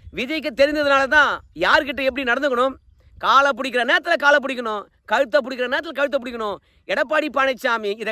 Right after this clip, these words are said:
கரெக்டா செஞ்சாரு, அதையே விஜய் அவர்களும் செஞ்சாரு. அதனால தான் திரைத்துறையில வெற்றி பெற முடிஞ்சது, நிலை பெற முடிஞ்சது. ரெண்டாவது, அவங்க அப்பா தான் விஜய் வெற்றிக்கு பின்புலமாக இருந்தார், எங்களுக்கெல்லாம் யார் இருந்தாங்க அப்படின்னு சீமான் சொல்லுவான்.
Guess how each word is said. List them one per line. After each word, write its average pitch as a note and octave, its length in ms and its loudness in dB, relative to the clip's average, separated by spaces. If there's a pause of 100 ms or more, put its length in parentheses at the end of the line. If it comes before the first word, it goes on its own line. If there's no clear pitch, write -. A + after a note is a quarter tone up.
கரெக்டா C4 280 -2 (100)
செஞ்சாரு, A#3 380 -2 (360)
அதையே C#4 480 2 (140)
விஜய் C#4+ 240 -2
அவர்களும் B3+ 380 -2
செஞ்சாரு. B3 380 0 (560)
அதனால C#4+ 320 2 (100)
தான் C4+ 160 4 (180)
திரைத்துறையில C4 540 -4 (180)
வெற்றி A#3 240 -8
பெற C4+ 100 -2 (100)
முடிஞ்சது, B3+ 340 -8 (440)
நிலை A3+ 280 -2
பெற C#4 180 0
முடிஞ்சது. A#3+ 340 -6 (640)
ரெண்டாவது, C4+ 460 4 (140)
அவங்க G#3 240 2
அப்பா D4+ 180 0 (100)
தான் D#4 180 0
விஜய் C4+ 240 -4 (140)
வெற்றிக்கு A#3+ 460 -2 (420)
பின்புலமாக C#4+ 580 0
இருந்தார், A#3 320 0 (380)
எங்களுக்கெல்லாம் B3+ 520 -2
யார் D4+ 220 4
இருந்தாங்க A#3+ 380 -2 (520)
அப்படின்னு G#3+ 360 -6 (100)
சீமான் C#4+ 440 0
சொல்லுவான். C4 360 0